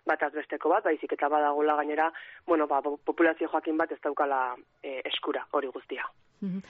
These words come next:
Speaker 2: Hor, jakin egin beharko geunke, Ainhoa, eh,
Speaker 1: Mhm.
Speaker 2: datu horrek azkenengo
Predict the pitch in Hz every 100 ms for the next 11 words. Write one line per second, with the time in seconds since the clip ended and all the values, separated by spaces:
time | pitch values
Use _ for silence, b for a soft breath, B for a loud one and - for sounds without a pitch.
0 | B B 208 208 196 180 208 196 202 202
1 | 196 202 185 190 185 202 190 196 208 220
2 | - 180 170 165 160 196 - 208 196 196
3 | 208 - - 185 - 208 208 202 196 202